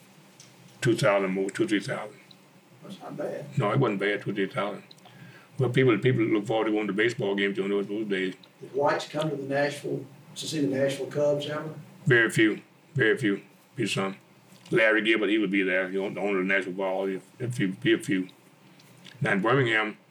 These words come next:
Speaker 1: when, uh, if the, if the white team had, it was off, some of the, some of the white ball players would come sit in the dugout with us. I remember Walt Dropo used to sit in the dugout with us a lot.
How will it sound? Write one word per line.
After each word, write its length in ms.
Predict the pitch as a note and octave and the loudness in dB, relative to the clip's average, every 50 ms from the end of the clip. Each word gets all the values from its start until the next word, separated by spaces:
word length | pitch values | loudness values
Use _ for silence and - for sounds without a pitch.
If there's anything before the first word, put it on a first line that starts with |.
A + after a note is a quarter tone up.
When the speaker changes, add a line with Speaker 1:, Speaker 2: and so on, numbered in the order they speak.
| _ _ _ _ _ _ _ _ _ _ _ _ _ - - | _ _ _ _ _ _ _ _ _ _ _ _ _ -8 -2
Speaker 1:
when, 160 | - G#2+ G#2 G2+ | -2 0 2 2
uh, 220 | G2 F#2+ F#2+ F2+ - - _ _ _ _ _ _ - - _ _ _ _ _ - - _ _ _ - - - - - - - - - - | 2 2 0 -2 -6 -14 _ _ _ _ _ _ -20 -20 _ _ _ _ _ -20 -20 _ _ _ -20 -20 -20 -20 -20 -20 -20 -20 -12 -6
if 140 | - C3 - - | -4 -2 -2 0
the, 120 | A2+ G2 - - - | -2 -2 -2 -4 -4
if 120 | G#2+ G#2+ A#2+ | -4 -2 0
the 80 | A2 | 2
white 240 | G2+ B2 C#3+ D3 C#3+ | 4 4 4 4 2
team 220 | C#3 A2+ G#2+ G2+ | 2 2 2 2
had, 240 | G2+ G2+ G#2 G#2 G#2 A#2 A2+ | 0 0 0 0 -2 -2 -6
it 80 | A#2 A#2 | -8 -8
was 160 | A2 G#2 G2+ | -4 -2 0
off, 340 | G#2 A#2 C#3+ D3+ B2+ - - - _ _ _ _ _ _ _ _ _ | 2 2 2 0 0 -4 -10 -18 _ _ _ _ _ _ _ _ _
some 220 | - - B2 A2+ | -6 -2 0 0
of 100 | A2 G#2 - | 0 0 0
the, 40 | |
some 120 | - A#2 A2+ | -2 0 0
of 60 | A2+ | 0
the 60 | G#2 | 2
white 360 | G2+ A#2+ C#3 C#3 C3 C3+ A2 | 2 2 2 2 0 -2 -2
ball 180 | G2+ - G#2 G2+ | -2 -2 -2 -2
players 180 | - - A2 G#2+ | -2 -2 -2 -2
would 100 | G#2+ - | 0 -2
come 120 | A2 G#2+ | -2 -2
sit 160 | G#2 A2+ G#2+ | 0 0 0
in 80 | A2 A2 | 0 2
the 60 | B2+ | 2
dugout 260 | C#3 B2 A2 G2+ G2 | 2 2 2 2 0
with 140 | G2 F#2 G2+ | -2 -2 -4
us. 260 | F#2 - - - - - - _ _ _ - - - - | -4 -2 -4 -4 -6 -8 -12 _ _ _ -20 -20 -10 -2
I 40 | D#3 | 2
remember 260 | C#3+ C#3 B2+ A#2+ A2+ | 4 4 6 6 6
Walt 280 | A2 A2+ A#2 A#2+ A#2+ G#2+ | 4 4 4 2 2 4
Dropo 320 | A#2 B2+ C3 - A2+ G#2+ | 4 4 4 4 0 -2
used 160 | G#2+ G#2 - - | -2 -2 -2 0
to 80 | - | 0
sit 60 | G#2+ G#2+ | 0 0
in 80 | G2+ | 0
the 60 | G#2 G#2+ | 0 0
dugout 220 | A2 A2 G#2+ A2 | 2 2 0 0
with 120 | A2 G#2+ | -2 -2
us 80 | G#2+ G#2+ | -2 -2
a 40 | G#2+ | 0
lot. 240 | A2+ A#2 G#2 G#2 | 0 0 -2 -2